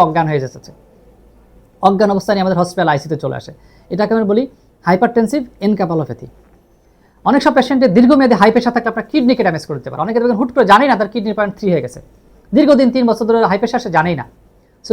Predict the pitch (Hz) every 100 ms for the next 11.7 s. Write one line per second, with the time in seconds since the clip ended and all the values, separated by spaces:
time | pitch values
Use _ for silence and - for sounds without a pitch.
0 | 185 233 262 247 233 196 202 220 226 139
1 | 180 226 247 170 190 220 208 233 185 160
2 | 151 143 139 208 240 _ _ - 240 240
3 | 247 277 202 - 220 220 202 220 165 147
4 | 135 123 117 - _ _ _ _ 175 190
5 | 220 220 233 - 277 180 139 170 196 233
6 | 233 254 - 190 151 143 131 123 123 123
7 | 123 _ _ _ _ _ _ _ _ 202
8 | 277 285 226 254 - 156 139 240 330 302
9 | 214 175 - 147 120 135 226 247 240 214
10 | 190 202 233 233 233 262 285 - _ _
11 | _ 151 214 247 254 214